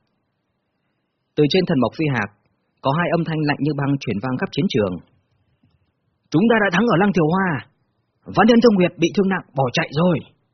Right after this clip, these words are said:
Từ trên thần mộc phi hạc có hai âm thanh lạnh như băng truyền vang khắp chiến trường. Ầm, ầm. Hai tiếng vang khổng lồ với ý nghĩa hoàn toàn khác nhau từ trong thành và ngoài thành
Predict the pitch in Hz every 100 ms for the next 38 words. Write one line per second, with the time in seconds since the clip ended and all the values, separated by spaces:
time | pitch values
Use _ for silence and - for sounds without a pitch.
0 | _ _ _ _ _ _ _ _ _ _
1 | _ _ _ _ _ _ _ _ _ _
2 | _ - 117 151 147 143 110 104 147 131
3 | 104 - 117 143 139 139 139 131 127 127
4 | 131 139 127 123 - 101 95 120 - -
5 | 135 175 104 82 82 _ _ _ _ _
6 | _ _ _ _ _ 127 139 127 107 98
7 | 87 _ 131 120 104 87 82 _ _ _
8 | _ _ _ _ _ _ _ _ - 175
9 | 170 196 180 170 110 110 107 107 120 123
10 | 139 208 156 110 104 135 196 156 139 139
11 | 117 139 135 117 95 87 101 95 101 98
12 | 98